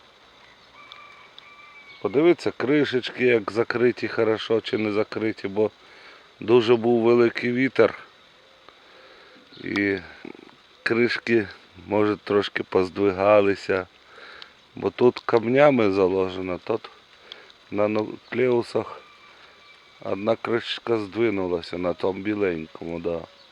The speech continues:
Треба грузик якийсь поставити.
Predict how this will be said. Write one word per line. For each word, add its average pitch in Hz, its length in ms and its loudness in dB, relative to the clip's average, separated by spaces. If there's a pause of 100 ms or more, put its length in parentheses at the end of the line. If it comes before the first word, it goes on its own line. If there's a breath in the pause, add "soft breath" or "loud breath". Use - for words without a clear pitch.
(760 soft breath)
Треба 110 380 2
грузик 110 480 2
якийсь 98 320 -8
поставити. - 800 -6